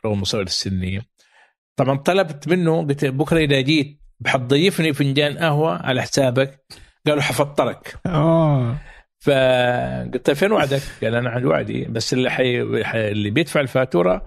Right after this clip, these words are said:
Speaker 1: هو ثروت أباضة." ثروت أباضة كان أديب مصري معروف من أصل تركي، آه، مترف، ويبدو عن-، عنده يعني ماضي.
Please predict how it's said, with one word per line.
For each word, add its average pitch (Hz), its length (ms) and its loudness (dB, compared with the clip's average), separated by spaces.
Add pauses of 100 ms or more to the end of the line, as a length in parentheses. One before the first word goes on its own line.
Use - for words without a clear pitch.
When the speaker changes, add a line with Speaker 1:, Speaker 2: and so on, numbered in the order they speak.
(440)
Speaker 1:
هو 127 520 2
ثروت 131 580 0 (160)
أباضة." 101 600 2
ثروت 117 280 -4
أباضة 117 400 0
كان 104 440 -4
أديب 101 400 -2
مصري 107 400 -2
معروف 104 440 -2
من 104 120 -4
أصل 110 440 -4 (760)
تركي، 143 640 0 (540)
آه، 104 600 0
مترف، 104 800 -4
ويبدو 113 400 -2
عن-، 104 420 -4
عنده 110 380 0
يعني 101 600 -4
ماضي. 101 580 0